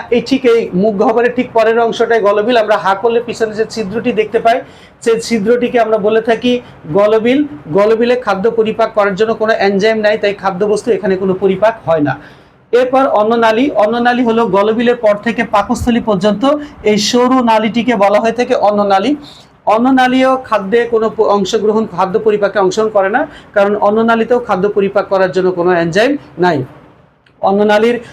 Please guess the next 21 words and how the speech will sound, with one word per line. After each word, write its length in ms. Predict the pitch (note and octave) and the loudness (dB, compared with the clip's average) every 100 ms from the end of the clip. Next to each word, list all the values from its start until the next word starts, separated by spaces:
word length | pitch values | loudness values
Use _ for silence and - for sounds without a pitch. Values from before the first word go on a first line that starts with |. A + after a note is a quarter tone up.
| - | -10
সংকোচন 680 | - A3+ A3+ A3+ C4 C4+ B3+ | -2 0 0 0 0 2 2
এবং 240 | A3+ A3+ G#3 | 2 0 2
প্রসারের 460 | A3+ A3 A#3+ A#3+ | 0 2 2 2
মাধ্যমে 340 | G#3 G3 G#3 C4 | 0 0 0 -2
খাদ্যবস্তু 640 | G#3 F#3 G3 G3+ C4+ D#4+ - - - | -2 -2 -2 -2 0 -2 -4 -20 -2
পাকস্থলীতে 680 | F#3+ F#3 A3 - G#3 G3 G3 | -2 0 -2 2 0 2 0
এসে 320 | F#3 C4+ F4 - - | 2 0 -2 -8 -2
প্রবেশ 340 | A#3+ A3 G3+ - | 0 2 0 0
করে। 260 | D#3+ D3 - - - | -2 -2 -8 -8 0
এবার 360 | B3+ B3+ G#3 - - | 2 2 0 -2 -6
পাকস্থলীতে 640 | B3+ A#3+ B3 A3+ A3+ G3+ G3+ | -2 0 0 0 -2 0 0
পরিপাক। 440 | F3+ D#3 D3 C#3 - - - | 0 -2 -4 -6 -10 -20 -2
পাকস্থলী 580 | A#3 A#3 D#4 - C#4+ C4 | 0 2 0 2 2 4
হলো 360 | A3+ F#3 E3+ - - | 4 2 0 -8 -4
অন্ননালী 640 | G3 A3+ B3 B3+ A#3 B3 | 0 0 2 2 2 2
এবং 460 | C#4 - A3 A#3 B3 - | 0 0 2 2 -2 -2
ক্ষুদ্রান্ত। 640 | B3+ G#3+ A#3 G#3+ F3 D3 - - - | -2 0 2 0 0 -2 -4 -10 -2
এই 80 | F#3 | 2
যে 120 | A3 | 2
এই, 400 | A3 G#3+ A3 G#3+ | 2 0 2 0
এই 280 | A3+ A3+ A3+ | 0 0 -2